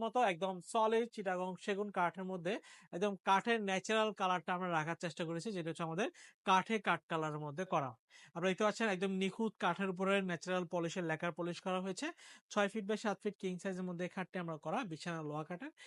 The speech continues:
এবং মাঝখানে ঠাসাগুলো আমরা লোহা কাঠের মধ্যে দিয়ে তৈরি করা হয়েছে। খাটের সাথে উনি আমার থেকে একটি ম্যাট্রেস উনি আমার থেকে নিয়েছেন। তো ভিউয়ার্স, অনেকে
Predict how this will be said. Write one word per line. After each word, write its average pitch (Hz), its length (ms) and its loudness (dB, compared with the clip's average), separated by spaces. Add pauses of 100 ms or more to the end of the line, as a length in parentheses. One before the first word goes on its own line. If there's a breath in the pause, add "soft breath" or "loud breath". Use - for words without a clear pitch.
(240 loud breath)
এবং 180 180 2
মাঝখানে 165 300 -4
ঠাসাগুলো 165 380 -4
আমরা 196 180 -2
লোহা 147 180 -2
কাঠের 147 220 -6
মধ্যে 139 200 -6
দিয়ে 147 180 -4
তৈরি 185 200 4
করা 139 160 -2
হয়েছে। 139 200 -10 (380 loud breath)
খাটের 190 260 0
সাথে 214 240 0
উনি 202 140 0
আমার 190 140 0
থেকে 196 140 0
একটি 190 200 -4
ম্যাট্রেস 156 360 -2 (120)
উনি 147 160 -6
আমার 131 180 -8
থেকে 143 200 -6
নিয়েছেন। 135 260 -8 (460 loud breath)
তো - 40 0 (100)
ভিউয়ার্স, 240 320 4
অনেকে 226 260 0